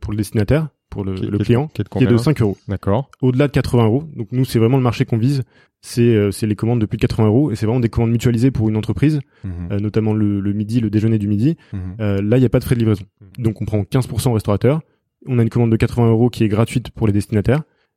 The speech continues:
Speaker 1: euh, et du coup, euh, l'idée, c'est que l'outil permette de co-commander à plusieurs. Je sais pas si vous avez une chaîne Slack, par exemple.
Speaker 2: Ouais.
Speaker 1: Euh, vous pouvez envoyer, « Eh, les gars, est-ce qu'on mange,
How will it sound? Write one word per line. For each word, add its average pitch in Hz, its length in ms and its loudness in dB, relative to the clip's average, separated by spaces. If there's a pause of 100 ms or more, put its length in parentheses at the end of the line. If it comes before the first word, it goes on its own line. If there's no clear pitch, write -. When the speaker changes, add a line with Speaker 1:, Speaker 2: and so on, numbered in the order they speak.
(160)
Speaker 1:
euh, 95 280 -2
et 101 120 -2
du 101 100 -8
coup, 135 240 2
euh, 113 80 4
l'idée, 110 260 0
c'est 131 160 0
que 110 120 -2
l'outil 110 400 -2
permette 117 260 2
de 107 80 2
co-commander 117 460 2
à 104 80 2
plusieurs. 110 320 0 (360)
Je 101 120 -8
sais - 100 -10
pas 117 120 2
si 107 260 -4
vous 98 160 -2
avez 104 120 2
une 101 60 0
chaîne 107 180 0
Slack, 120 260 0
par 95 100 0
exemple. 110 300 0 (200)
Speaker 2:
Ouais. 98 60 -20 (140)
Speaker 1:
Euh, 98 200 0
vous 92 80 -8
pouvez 98 160 -4
envoyer, « 110 460 4
Eh, 135 180 2
les 117 120 2
gars, 123 160 4
est-ce 104 100 0
qu'on 127 80 -4
mange, 117 180 4